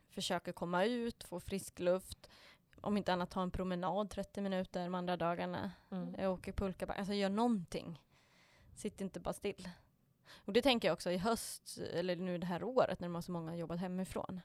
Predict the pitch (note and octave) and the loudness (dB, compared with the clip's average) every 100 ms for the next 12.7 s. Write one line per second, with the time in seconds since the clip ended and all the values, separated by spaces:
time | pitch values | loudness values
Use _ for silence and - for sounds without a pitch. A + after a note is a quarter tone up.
0 | - F3+ F3+ - - _ - F3+ - F3 | -10 -10 -10 -14 -20 _ -6 -6 -2 0
1 | E3+ D#3+ - _ - - F#3 - G3+ F#3 | 2 0 -4 _ -16 -14 -12 0 2 4
2 | F#3 G3 G3+ G3 F#3 - F#3 G#3 A#3 C#4+ | 2 2 0 0 0 -2 2 4 2 0
3 | C4 A3+ F#3 - F3+ A#3 F3 F3 F3+ F3+ | 0 0 -2 -2 0 0 -2 -2 -4 -4
4 | F3 - F3 E3+ F3+ E3+ F3 C4 F4 - | -6 -6 -6 -4 -4 -4 -4 -4 -4 -6
5 | - F3+ - - - - - - - - | -4 -6 -6 -6 -6 -6 -16 -18 -18 -20
6 | - - - F#3 - G3+ C4+ B3 G#3 - | -20 -20 -4 -2 2 4 6 6 4 0
7 | - - G#3+ G3+ G3 F#3 - G3 F#4+ D#4 | -4 0 2 4 4 2 4 4 4 2
8 | F3 E3+ E3 F3+ - - - F3 F3 D3 | 2 2 -2 -2 -2 -4 -4 -4 -4 -4
9 | E3 F3+ D#3+ F3+ C#4+ G#3+ - D#3+ E3+ D#3+ | -2 -2 -2 -2 0 -2 -2 -4 -4 -4
10 | D3+ - - - E3 E3+ - - E3 - | -4 -4 -6 -4 -4 -4 -8 -8 -8 -14
11 | _ - - E3 D3+ - - - F#3+ A#3 | _ -18 -6 -4 -4 -8 -12 -12 -10 -8
12 | - - G#3+ - - F#3 F3+ | -10 -10 -18 -18 -12 -10 -10